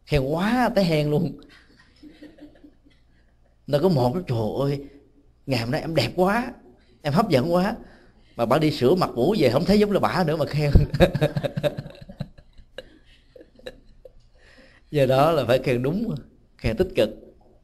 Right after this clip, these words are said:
Thì không có cái gì mà chúng ta phải sợ là không có người đồng hành. Cái bế tắc thứ ba là bệnh tật,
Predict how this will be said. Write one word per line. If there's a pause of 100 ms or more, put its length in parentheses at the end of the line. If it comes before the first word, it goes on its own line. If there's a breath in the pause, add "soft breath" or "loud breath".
(1160)
Thì
không
có (180)
cái
gì
mà
chúng
ta
phải
sợ
là
không
có
người
đồng
hành. (4000)
Cái
bế
tắc
thứ
ba
là
bệnh
tật,